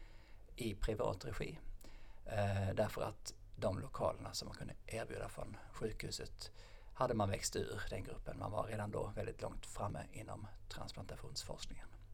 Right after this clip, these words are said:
Sen, eh, byggdes det upp en gammal bondgård som omvandlades till en ultramodern operationssal för avancerad kirurgi på, inom transplantation.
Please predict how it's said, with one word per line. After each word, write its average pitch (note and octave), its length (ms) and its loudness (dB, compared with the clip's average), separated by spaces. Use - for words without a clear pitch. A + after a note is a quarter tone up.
Sen, A#2 380 6
eh, G#2+ 300 8
byggdes B2+ 300 0
det - 60 0
upp - 380 0
en G#2+ 300 2
gammal G#2+ 320 2
bondgård A#2 500 2
som - 120 -2
omvandlades A2+ 680 2
till - 240 -2
en - 180 -4
ultramodern - 920 -4
operationssal A#2 800 2
för - 420 -2
avancerad G#2+ 720 0
kirurgi C2 560 -2
på, - 360 2
inom G2+ 220 -2
transplantation. G2 640 -2